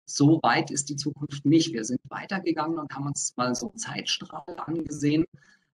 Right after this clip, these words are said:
wie im Grunde genommen Technologie in der Schule eingesetzt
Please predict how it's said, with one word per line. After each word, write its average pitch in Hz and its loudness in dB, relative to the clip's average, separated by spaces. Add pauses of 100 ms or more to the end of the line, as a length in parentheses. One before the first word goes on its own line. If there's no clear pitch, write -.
(160)
wie 143 -4
im 160 0
Grunde 151 -8
genommen 139 0
Technologie 139 4
in 135 4
der 131 2
Schule 143 0 (220)
eingesetzt - 2